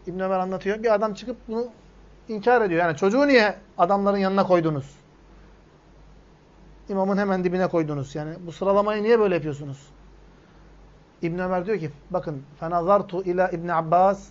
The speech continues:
ve Ebu, ve Ebi Hureyre ve Ebi Said ve Ebi Katade. İbn Ömer hemen sahabelerin büyüklerine bakıyor. Ebu Hureyre'ye bakıyor,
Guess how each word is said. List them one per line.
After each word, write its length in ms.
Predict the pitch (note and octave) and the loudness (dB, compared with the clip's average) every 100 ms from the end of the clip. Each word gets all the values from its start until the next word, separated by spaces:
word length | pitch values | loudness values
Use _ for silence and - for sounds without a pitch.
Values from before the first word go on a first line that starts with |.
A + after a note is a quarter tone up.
| F#3+ | -8
ve 100 | F3+ E3 | -4 -2
Ebu, 340 | E3+ E3+ E3+ F#3 | -2 -4 -4 -2
ve 180 | E3+ F3 | -2 0
Ebi 180 | E3 D#3 | -2 -2
Hureyre 420 | D#3+ F3+ F3 E3+ | 0 0 2 0
ve 40 | D#3+ | 0
Ebi 160 | E3+ | -4
Said 320 | D#3 D#3+ F#3 F3 | -2 0 0 0
ve 80 | |
Ebi 160 | E3 F3+ | -2 -2
Katade. 580 | F3 D#3+ F#3+ G3+ E3+ - - - - - - - - - - - - - _ _ - - - - - _ - - D#3+ | 0 2 4 6 4 2 -12 -20 -20 -20 -20 -20 -20 -20 -20 -20 -20 -20 _ _ -20 -20 -20 -20 -20 _ -20 -14 -10
İbn 140 | E3+ | -6
Ömer 200 | G3+ G3+ | -4 -2
hemen 240 | A3+ A3+ A#3+ - - - _ _ | 0 -2 -6 -16 -20 -20 _ _
sahabelerin 520 | - E3 F3 F3+ F#3+ | -4 -2 -2 -4 -4
büyüklerine 400 | F3+ F3+ F3 F3+ | -6 -6 -6 -4
bakıyor. 280 | D#3+ C#3 C3 C3 - - - | -4 -6 -10 -12 -20 -20 -8
Ebu 240 | D3+ D#3 D3+ | -4 -2 0
Hureyre'ye 400 | D#3 D3+ D#3 D3+ | 0 2 0 -2
bakıyor, 460 | C#3 D3+ D3 D3+ | -4 -4 -4 -4